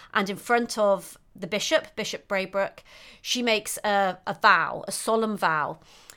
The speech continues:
And this is a vow of chastity for the rest of her life. And at the point where she makes this vow, so Margaret, as I said, she's been married four times,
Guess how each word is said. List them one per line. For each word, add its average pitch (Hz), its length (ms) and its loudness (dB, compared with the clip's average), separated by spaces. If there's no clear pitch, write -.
And 208 160 0
this 226 140 -2
is 233 80 -4
a 233 60 -2
vow 185 360 4
of 185 140 -6
chastity 180 640 -4
for - 160 -18
the 196 100 -6
rest 170 240 -8
of - 80 -18
her 170 140 -10
life. 165 600 -6
And 220 460 0
at 226 120 0
the 247 80 -4
point 320 340 -2
where 285 100 -6
she - 160 -8
makes 247 300 -4
this - 240 -12
vow, 170 460 -4
so 220 300 -2
Margaret, 254 540 2
as 202 140 -4
I 214 60 -2
said, 175 340 -2
she's 240 260 -6
been 240 200 -8
married 185 420 -6
four - 300 -6
times, 175 640 -8